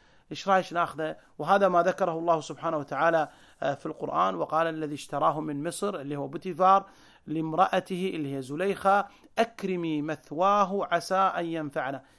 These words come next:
كلمة "أكرمي مثواه" جاءت بعد فترة، ها؟ يعني بعد ما دخل القصر وتعرف على القصر وتعرف،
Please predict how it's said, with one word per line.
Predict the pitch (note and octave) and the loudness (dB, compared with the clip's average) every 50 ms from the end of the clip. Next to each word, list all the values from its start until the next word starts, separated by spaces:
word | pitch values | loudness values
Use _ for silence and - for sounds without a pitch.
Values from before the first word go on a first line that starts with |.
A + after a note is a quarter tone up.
| _ _ - | _ _ -8
كلمة | G#3+ A3 G#3 G3 G3+ | -4 -4 -4 -4 -4
"أكرمي | A3 A3+ A3 A3 A3+ G#3 G3+ | -4 -4 -4 -4 -4 -4 -4
مثواه" | G3+ F#3+ E3 G#3 G#3 G3+ | -4 -4 -4 -4 -4 -2
جاءت | F#3+ G#3 G3 F#3 E3+ | -2 -2 -2 -2 -4
بعد | F3+ F3 E3 - | -4 -6 -6 -6
فترة، | - - - - B2+ | -6 -8 -8 -8 -8
ها؟ | B2 D3 - - _ _ _ _ _ _ _ _ | -8 -8 -8 -8 _ _ _ _ _ _ _ _
يعني | - C#3 C3+ D#3 | -8 -6 -6 -2
بعد | D#3+ G3 F3+ F#3 | -2 -2 0 0
ما | F#3 E3+ E3 D#3+ | 0 0 0 0
دخل | E3+ D#3 - D#3 | -2 -2 -4 -4
القصر | D#3 D3+ C#3 - D#3+ - - D#3+ D#3+ | -4 -4 -6 -6 -8 -6 -6 -6 -6
وتعرف | D#3 D3 - B2+ A2 D3+ F3 E3 - | -6 -8 -10 -10 -10 -8 -8 -8 -8
على | D#3+ D3+ D3+ | -8 -6 -6
القصر | D3 - - D#3 D3+ - E3 E3+ E3 | -6 -6 -8 -10 -8 -6 -8 -6 -6
وتعرف، | D#3+ C#3+ - D3+ D#3+ D#3+ | -8 -6 -4 -4 -4 -4